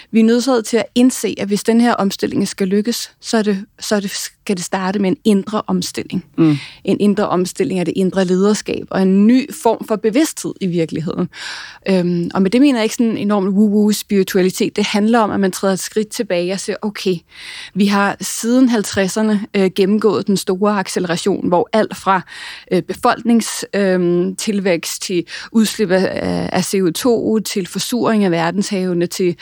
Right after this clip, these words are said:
Speaker 1: destruktion af, af, af verdens skove, har været igennem den samme, øh, opadgående kurve. Øhm, og det samme har vores, øh, vores stressniveau.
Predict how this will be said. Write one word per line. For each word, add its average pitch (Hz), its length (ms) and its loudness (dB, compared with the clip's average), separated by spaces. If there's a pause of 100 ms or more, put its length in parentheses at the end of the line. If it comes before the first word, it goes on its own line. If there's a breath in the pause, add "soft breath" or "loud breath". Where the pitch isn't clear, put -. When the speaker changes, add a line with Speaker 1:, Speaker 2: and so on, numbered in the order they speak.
(340 loud breath)
Speaker 1:
destruktion 202 560 0
af, 170 380 0
af, 170 60 -4 (220)
af 180 100 0
verdens 175 420 0
skove, 160 480 0
har - 340 -8
været 185 200 2
igennem 190 400 -2
den 196 160 0
samme, 175 500 0 (140)
øh, 180 120 0
opadgående 185 760 2
kurve. 180 460 2 (540 loud breath)
Øhm, 180 640 -2 (400)
og 202 100 2
det 214 80 2
samme 220 260 2
har 208 240 0
vores, 190 360 0
øh, 185 220 -4
vores 196 160 2
stressniveau. 202 640 0